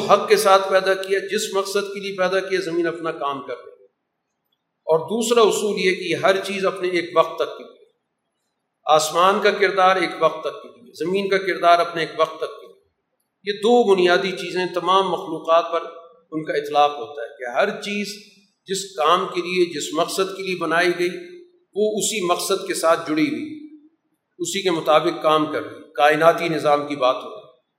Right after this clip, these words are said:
اور ہر چیز اپنے وقت مقررہ تک کام کرے۔ اب ان انسانوں کے لیے اللہ نے ایک حق نازل کیا نبی کی صورت میں، اور ان کو بھی بتایا جا رہا ہے کہ یہ سارا نظام کائنات ایک وقت تک کے لیے،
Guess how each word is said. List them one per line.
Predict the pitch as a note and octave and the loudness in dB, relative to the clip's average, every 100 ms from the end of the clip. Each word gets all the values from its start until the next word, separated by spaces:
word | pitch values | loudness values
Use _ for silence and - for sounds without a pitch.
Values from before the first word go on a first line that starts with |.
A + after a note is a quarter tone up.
| _ _ _ _ _ | _ _ _ _ _
اور | D#3+ D#3 | 0 4
ہر | E3+ G#3+ | 6 6
چیز | G#3+ G#3+ | 2 2
اپنے | G3+ G#3+ G3 | 2 4 4
وقت | F#3 F#3+ G3 | 4 4 2
مقررہ | F3+ - F#3 F#3 F3+ | 0 2 4 4 4
تک | F3+ - | 2 -2
کام | D3 C3+ - | -4 -6 -6
کرے۔ | A#2 - - _ _ _ _ _ _ _ _ _ _ _ - | -12 -16 -20 _ _ _ _ _ _ _ _ _ _ _ 0
اب | G3+ - | 2 2
ان | B3+ B3+ | -2 2
انسانوں | G#3+ - F#3 F#3 G#3 | 0 2 2 4 4
کے | G3+ G3 | 2 -2
لیے | F3 F#3 G3+ G3+ | -6 -2 -2 -2
اللہ | D#3+ D#3+ F3+ | -6 0 2
نے | F3+ F3+ | 2 0
ایک | E3+ - | 0 2
حق | - G3 F#3+ | 4 4 6
نازل | F#3+ F#3+ G3 F#3+ | 4 4 0 -6
کیا | F#3+ F#3+ F#3+ | -4 -2 -2
نبی | D3+ C#3 E3 | -2 -6 -6
کی | E3+ D#3 | -8 -10
صورت | E3+ E3+ E3 | -8 -8 -8
میں، | D3 - - _ _ _ _ _ - | -14 -18 -20 _ _ _ _ _ -2
اور | E3+ F3+ | -2 4
ان | G3 G3+ | 2 4
کو | A3+ | 2
بھی | A3+ | 2
بتایا | G3+ G3+ F#3+ G3 | 0 4 4 4
جا | F#3 F3+ | 4 4
رہا | F#3+ | 4
ہے | F#3+ | 2
کہ | F3+ | -2
یہ | E3+ | -4
سارا | - D#3+ F3 F#3+ G#3 | 0 4 6 6 4
نظام | F#3 C#3 D#3+ E3 E3 | 2 0 0 0 -2
کائنات | D3+ C#3+ C#3+ C#3+ E3+ - - - _ _ | -2 -2 -2 0 -2 -4 -16 -20 _ _
ایک | F#3+ G3+ F3+ | 2 2 4
وقت | G#3 - | 4 4
تک | G3+ - | -2 -2
کے | D3+ | -8
لیے، | C3 B2 | -8 -12